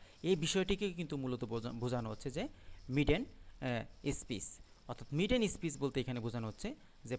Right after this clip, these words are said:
ফার্স্ট স্পিচ, যে প্রথম বক্তৃতা সেটি মূলত। সুতরাং এখানে উত্তর হবে এ। এরপরে যে প্রশ্নটি রয়েছে, to raise one's brows indicates,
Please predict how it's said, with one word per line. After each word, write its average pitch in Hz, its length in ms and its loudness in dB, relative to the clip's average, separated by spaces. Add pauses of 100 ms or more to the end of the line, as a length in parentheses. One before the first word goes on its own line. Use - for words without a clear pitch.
ফার্স্ট 233 340 8
স্পিচ, - 400 -4
যে 127 60 -2
প্রথম 165 320 -2
বক্তৃতা 120 420 -2 (200)
সেটি 165 300 2
মূলত। 117 260 2
সুতরাং 170 340 0
এখানে 139 340 0 (340)
উত্তর 214 320 6
হবে 139 280 2 (440)
এ। 123 220 4 (3500)
এরপরে 262 320 8
যে 240 120 4
প্রশ্নটি 185 380 2
রয়েছে, 127 460 0 (500)
to 233 100 2
raise 151 440 10 (640)
one's 185 380 6 (260)
brows 143 340 6 (720)
indicates, 208 540 2